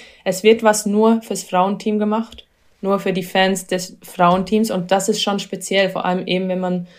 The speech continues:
wir spielen für Arsenal, für einen Verein, wo sich eigentlich sehr vieles übers Männerteam dreht und dann wirklich da auch was Eigenes zu haben, das ist schon echt, das zeigt eben,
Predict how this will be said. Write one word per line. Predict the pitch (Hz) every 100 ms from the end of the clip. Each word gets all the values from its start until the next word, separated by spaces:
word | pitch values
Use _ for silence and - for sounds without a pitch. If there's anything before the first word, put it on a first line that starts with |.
| - _ _ _
wir | 180
spielen | 175 202
für | 185 180
Arsenal, | 175 190 185 175
für | 180
einen | 175
Verein, | 175 - 180 185 185
wo | 180
sich | 180 175
eigentlich | 185 185 180
sehr | 190 185
vieles | 190 190 185
übers | - - - - - - 190 190 185
Männerteam | 180 185 202 208 220 214
dreht | 214 247 254
und | - 185 175
dann | 185 190 185
wirklich | 185 208 208
da | - 185 185 180 - _ _
auch | 196 190
was | 190
Eigenes | 175 190 208 185
zu | - 180
haben, | 185 190
das | 180
ist | 180 -
schon | 190 180
echt, | 185 180 -
das | 180 -
zeigt | 190 202 208 -
eben, | 180 190 196